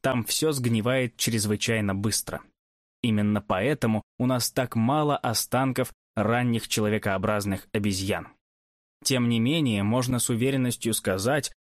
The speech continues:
что наш пращур подошел бы под самое общее описание человекообразной обезьяны.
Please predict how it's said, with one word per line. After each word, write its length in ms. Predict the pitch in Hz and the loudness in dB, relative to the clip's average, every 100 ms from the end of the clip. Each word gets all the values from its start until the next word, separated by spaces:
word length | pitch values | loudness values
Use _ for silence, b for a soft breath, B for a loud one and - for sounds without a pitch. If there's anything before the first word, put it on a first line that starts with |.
| - | -10
что 240 | - 98 | -4 0
наш 260 | 110 107 - | 0 0 -2
пращур 640 | 113 117 160 151 - 104 | 0 2 2 0 -2 -4
подошел 540 | - 104 104 - 170 | 0 0 0 0 0
бы 140 | 170 147 | 2 0
под 240 | - 123 | -2 -2
самое 460 | - 151 151 131 117 | 0 0 2 0 0
общее 480 | - 160 - - 131 | 0 0 -2 -2 -2
описание 800 | - - 202 - 127 131 127 123 - _ | -2 -4 -2 0 0 2 0 -2 -8 _
человекообразной 960 | - 113 113 110 104 101 117 117 113 - | -2 0 0 0 -2 0 0 0 -2 -2
обезьяны. 640 | 117 120 110 117 95 71 | -2 -2 -2 -2 -4 -8